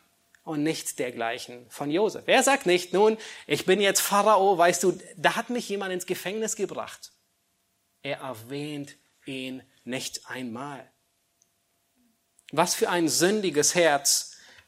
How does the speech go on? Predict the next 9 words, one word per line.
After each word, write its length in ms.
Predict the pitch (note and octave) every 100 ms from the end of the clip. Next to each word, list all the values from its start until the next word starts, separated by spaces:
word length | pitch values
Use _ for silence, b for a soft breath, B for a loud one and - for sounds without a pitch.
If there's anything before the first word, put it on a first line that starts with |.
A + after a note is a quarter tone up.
| _
Wie 260 | F3 C4
würde 280 | A3+ B3+ A#3+
ein 140 | F#3+ D3+
sündiges 500 | G#3 A3+ E3 D#3+ E3
Herz 260 | F3+ F#3
mit 160 | G3 F#3+
seinen 360 | G#3+ A3+ A3+
Brüdern 460 | E3 G3+ D4+ D#4+ C4
umgehen? 460 | F3 C#3 A#2+ G2+